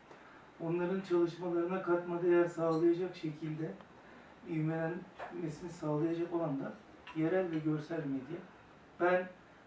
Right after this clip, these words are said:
başka yerlerde de zaman buldukça söylüyorum. Belirli şartlarda muhalif bile olsa basının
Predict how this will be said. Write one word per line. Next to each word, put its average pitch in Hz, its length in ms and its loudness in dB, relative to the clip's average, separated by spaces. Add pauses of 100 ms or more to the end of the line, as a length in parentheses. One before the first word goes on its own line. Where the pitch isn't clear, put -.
(120)
başka 214 320 0
yerlerde 175 540 4
de 151 160 -2 (100)
zaman 160 300 0
buldukça 151 360 -6
söylüyorum. 165 580 -2 (3250)
Belirli 202 540 2 (1080)
şartlarda 170 560 0
muhalif 175 460 -4
bile 151 140 -4
olsa 156 340 -6 (1000)
basının 202 480 4